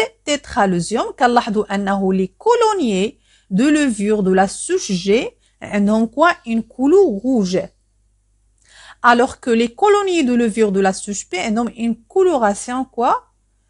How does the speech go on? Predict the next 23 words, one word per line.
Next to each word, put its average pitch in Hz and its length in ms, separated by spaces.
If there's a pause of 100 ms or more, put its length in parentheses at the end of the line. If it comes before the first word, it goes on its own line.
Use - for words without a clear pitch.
(120)
Euh, 202 100
pardon, 220 440 (360)
oui, 294 280 (200)
عندهم 220 320
une 233 300
coloration, 247 840 (220)
euh, 180 420 (200)
pas 392 120
de 415 60
coloration 277 540
rouge, 226 280
pardon. 170 300
يعني 175 260
ما 233 120
كايناش 254 420
la 247 60
coloration 233 580 (580)
rouge. 190 380 (960)
Qu'est-ce 427 300
que 381 160
cela 320 400
veut 233 160
dire ? 147 240